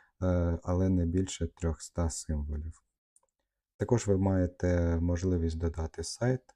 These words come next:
Instagram, YouTube, Telegram, який завгодно, або вашу групу, або ваш бот, або ваш персональний контакт в Телеграмі та TikTok.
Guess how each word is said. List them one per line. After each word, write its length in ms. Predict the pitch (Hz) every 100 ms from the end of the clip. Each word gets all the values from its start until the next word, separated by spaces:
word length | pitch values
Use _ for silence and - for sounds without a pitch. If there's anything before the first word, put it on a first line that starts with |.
| _
Instagram, 800 | 87 82 - 85 90 104 110 87
YouTube, 260 | 82 - 104 _
Telegram, 540 | - 80 73 95 110 113 - _ _ _ _ _
який 320 | 92 - 90
завгодно, 600 | 85 85 82 80 78 78
або 200 | 76 82
вашу 320 | 80 78 -
групу, 400 | 82 107 123 -
або 360 | 92 82 80 76
ваш 260 | 76 76 -
бот, 360 | 85 107 110 -
або 520 | - 78 82 82 78
ваш 500 | 78 78 - - - _
персональний 880 | - 80 - 76 80 92 92 90 87 - - - - - _
контакт 460 | 85 - 87 -
в 60 | -
Телеграмі 680 | 87 85 85 85 82 80 76
та 100 | -
TikTok. 500 | 87 - - - -